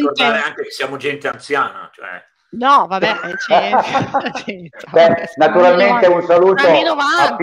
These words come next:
Speaker 3: Pivio.
Speaker 2: duemila, eh.
Speaker 3: Ecco, il saluto a Pivio ovviamente è, è corale, perché ci mancherebbe. Eh, niente, un'ultima cosa e poi chiudiamo questa bellissima intervista che rimarrà nell'archivio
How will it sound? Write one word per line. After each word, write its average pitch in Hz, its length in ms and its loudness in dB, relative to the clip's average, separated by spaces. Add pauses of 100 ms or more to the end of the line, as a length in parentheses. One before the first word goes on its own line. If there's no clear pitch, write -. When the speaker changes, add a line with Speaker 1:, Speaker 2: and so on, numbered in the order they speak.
Speaker 3:
Pivio. 233 240 -2
Speaker 2:
duemila, 240 720 -10 (100)
eh. 190 180 -12 (360)
Speaker 3:
Ecco, 123 260 0 (280)
il 120 340 -6
saluto 170 320 2
a 143 80 2
Pivio 151 380 2
ovviamente 135 560 4
è, 127 580 4
è 107 80 -2
corale, 135 640 4
perché 113 260 -4
ci 120 140 -16
mancherebbe. 123 640 -2 (480)
Eh, 139 580 4
niente, 180 640 0 (300)
un'ultima 233 720 4
cosa 226 420 6
e 175 60 2
poi 202 220 6
chiudiamo 170 640 6
questa 156 320 2
bellissima 165 560 0
intervista 156 500 -2
che 143 120 0
rimarrà 143 520 4 (400)
nell'archivio 156 840 2